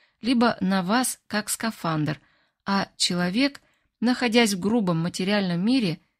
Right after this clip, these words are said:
часто не видит этой разницы. Вам нужно разделить и никогда не сваливать в кучу то,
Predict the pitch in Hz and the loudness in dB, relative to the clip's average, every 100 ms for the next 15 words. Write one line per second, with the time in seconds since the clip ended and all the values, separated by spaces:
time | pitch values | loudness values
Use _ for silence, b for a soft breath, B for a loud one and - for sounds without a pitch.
0 | _ - 247 - 226 220 208 240 165 - | _ -4 -2 0 2 4 2 0 -2 -6
1 | 180 - 160 156 151 - - - - _ | -12 -8 -6 -4 -6 -8 -8 -10 -10 _
2 | _ _ _ _ _ _ _ _ _ _ | _ _ _ _ _ _ _ _ _ _
3 | _ _ _ 208 220 214 220 202 202 196 | _ _ _ -2 2 2 2 2 2 2
4 | 185 170 190 185 147 - _ _ - 240 | -2 -2 0 0 -2 -4 _ _ -8 -4
5 | 247 - 226 233 220 214 247 233 208 196 | -2 2 2 2 -2 2 2 2 0 -2
6 | 202 214 185 165 - - 214 - 170 - | 0 0 0 -4 -8 -8 -6 -4 -6 -2
7 | 254 | -2